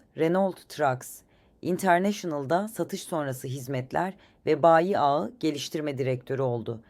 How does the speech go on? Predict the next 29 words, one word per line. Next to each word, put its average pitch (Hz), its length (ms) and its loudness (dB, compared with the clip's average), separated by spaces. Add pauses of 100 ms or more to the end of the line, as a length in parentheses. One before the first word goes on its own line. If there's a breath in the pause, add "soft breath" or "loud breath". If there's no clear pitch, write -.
(360 soft breath)
Bu 208 100 4
görevle 180 640 4
Ekim 151 320 -2
iki 170 240 -4
bin 156 80 -4
yirmi 135 260 -4
beşte 127 520 -2
Fransa 180 400 2
Lyon'da 151 520 0
çalışmaya 131 560 -6
başlayacak. 120 800 -4 (500 soft breath)
Özgür 160 360 0
Fırat, 208 400 0 (160)
iki - 240 -4
bin 214 120 4
on 226 220 4
bir 170 80 4
yılından 139 640 0
beri 127 340 -2 (260 soft breath)
Renault 175 380 2
Trucks, 185 440 -2 (220 soft breath)
Türkiye'de 165 680 2
satış - 460 -6
ve 185 160 2
bayi 160 360 6
ağında 135 400 2
önemli 147 460 2
işler 175 360 2
yaptı. 117 540 -4